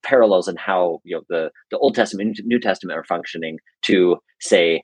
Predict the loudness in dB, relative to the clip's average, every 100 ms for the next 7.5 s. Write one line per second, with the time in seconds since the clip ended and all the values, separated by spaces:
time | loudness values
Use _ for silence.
0 | _ -6 0 2 2 2 2 2 0 0
1 | -4 -8 _ _ -4 -2 -2 0 2 2
2 | 0 -4 -4 -4 -4 -8 -10 -16 _ _
3 | _ -8 -6 -6 -4 -4 -2 -4 -8 -4
4 | -4 0 2 2 0 -4 -4 -2 -4 -8
5 | -12 0 4 4 2 -8 -12 -2 2 4
6 | 4 2 2 -2 2 2 2 0 -8 -20
7 | _ -2 2 2